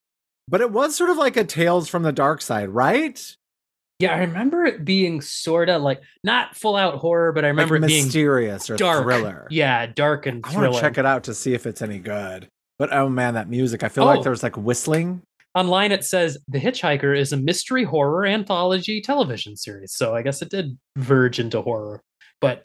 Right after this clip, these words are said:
Speaker 1: Yeah.
Speaker 2: I re-, I just remember the opening credits and that's it. So I'm not sure
Speaker 1: Oh,
Speaker 2: I ever
Speaker 1: yeah.
Speaker 2: actually, like, watched the show. I
Speaker 1: A
Speaker 2: just
Speaker 1: hot
Speaker 2: saw, like
Speaker 1: hitchhiker,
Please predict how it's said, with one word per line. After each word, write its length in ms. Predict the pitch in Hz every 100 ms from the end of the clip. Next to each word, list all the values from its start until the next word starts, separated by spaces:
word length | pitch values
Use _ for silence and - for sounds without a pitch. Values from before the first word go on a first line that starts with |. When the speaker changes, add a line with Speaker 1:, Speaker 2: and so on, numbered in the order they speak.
| -
Speaker 1:
Yeah. 380 | 147 135 110 -
Speaker 2:
I 80 | 160
re-, 140 | 170
I 100 | 170 175
just 200 | 208 -
remember 380 | 269 202 196
the 100 | 160
opening 380 | 147 147 143 127
credits 440 | - 131 107 - -
and 80 |
that's 280 | 120 113 -
it. 160 | 107 -
So 100 | 135
I'm 80 | 139
not 160 | 156
sure 120 | -
Speaker 1:
Oh, 60 | 160
Speaker 2:
I 40 |
ever 140 | 156 143
Speaker 1:
yeah. 60 |
Speaker 2:
actually, 280 | 147 - 156
like, 200 | 135 127
watched 360 | 120 131 - -
the 60 |
show. 360 | 131 - 123 131
I 60 | 127
Speaker 1:
A 40 |
Speaker 2:
just 180 | 131 110
Speaker 1:
hot 60 | 135
Speaker 2:
saw, 160 | 131
like 80 | 131
Speaker 1:
hitchhiker, 840 | 131 135 143 135 139 135 135 131